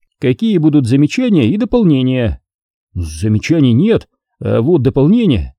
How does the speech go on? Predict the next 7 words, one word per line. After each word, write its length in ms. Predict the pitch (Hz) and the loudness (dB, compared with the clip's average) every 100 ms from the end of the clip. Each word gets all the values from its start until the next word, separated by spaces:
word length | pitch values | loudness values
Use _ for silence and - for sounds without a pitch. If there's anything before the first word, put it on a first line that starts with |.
| _ - | _ -6
и 80 | |
довольно 360 | 104 147 190 151 | -4 0 0 0
серьезное, 520 | - 175 247 110 123 | 0 0 0 0 0
есть. 480 | 104 170 190 - _ _ _ _ _ - | 0 0 -2 -4 _ _ _ _ _ -2
Эта 380 | 123 208 151 | 0 2 0
Галина 320 | 104 156 208 123 | 0 0 0 0
Гудко 480 | 139 - 214 90 | -2 -2 -2 -2